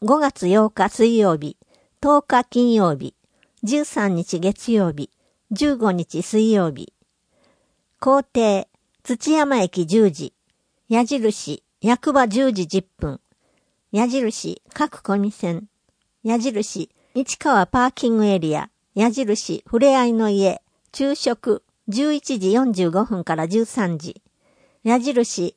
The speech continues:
大町富士公園、十三時四十五分から十四時三十分。矢印、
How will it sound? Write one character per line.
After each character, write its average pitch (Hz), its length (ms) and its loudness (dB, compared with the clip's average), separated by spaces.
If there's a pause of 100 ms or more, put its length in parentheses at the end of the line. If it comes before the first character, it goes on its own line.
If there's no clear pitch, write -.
大 277 180 2
町 285 320 -2
富 247 140 -2
士 247 100 -4
公 208 240 0
園、 151 260 -2 (140)
十 262 240 -2
三 233 300 -2
時 170 160 0
四 247 180 0
十 185 140 -2
五 190 160 0
分 175 240 -8
か 156 140 -4
ら 151 220 -2
十 247 220 -2
四 269 160 4
時 175 140 -4
三 208 240 0
十 196 120 -2
分。 143 380 -10 (540)
矢 226 160 0
印、 208 520 -4